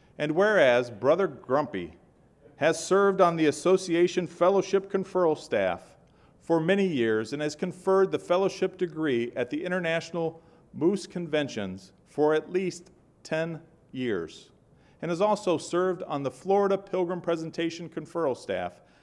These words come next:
as Pilgrim Prelate. Therefore, be it resolved that the Supreme Council and those assembled for this one hundred and thirty-second International Moose Convention and annual meeting of the Supreme Lodge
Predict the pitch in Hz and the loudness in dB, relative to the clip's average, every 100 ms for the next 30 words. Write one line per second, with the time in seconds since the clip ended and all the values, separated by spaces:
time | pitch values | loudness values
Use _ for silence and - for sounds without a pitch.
0 | _ - 135 131 175 175 170 156 - 123 | _ -4 -4 -2 -2 0 -2 -4 -2 0
1 | 90 78 - _ _ _ _ _ _ _ | 0 -4 -14 _ _ _ _ _ _ _
2 | 107 135 156 151 120 98 85 - _ _ | -2 2 4 2 -4 -4 -4 -10 _ _
3 | _ _ _ _ - 104 165 180 175 165 | _ _ _ _ -6 2 6 4 2 -2
4 | 131 123 101 87 95 - _ 113 127 143 | 4 6 6 6 0 -10 _ -8 -6 -6
5 | - 147 - 170 175 180 170 - 165 143 | -4 -6 -2 -2 -2 -4 -6 -4 -2 0
6 | 135 98 80 - _ _ _ _ _ _ | -2 -8 -10 -12 _ _ _ _ _ _
7 | - 123 127 139 175 180 175 175 170 139 | -8 -6 0 4 6 4 0 0 0 2
8 | 127 - 127 143 - 127 175 165 170 165 | 0 -2 -4 -4 -2 -4 -2 -2 -4 -2
9 | 151 131 170 175 165 165 143 143 - 175 | -4 -4 -2 -2 -2 -2 -2 -4 -6 -8
10 | 180 170 165 - 160 165 170 180 139 113 | -4 -4 -4 -8 -4 -4 -4 -6 -4 -4
11 | 101 107 101 - _ _ - 127 - 151 | -4 -8 -10 -12 _ _ -8 -6 -4 -4
12 | 180 180 165 147 147 139 120 120 135 - | 0 0 2 0 0 -2 -4 -6 -12 -10
13 | 160 143 110 101 98 98 | -8 -2 0 0 -2 -8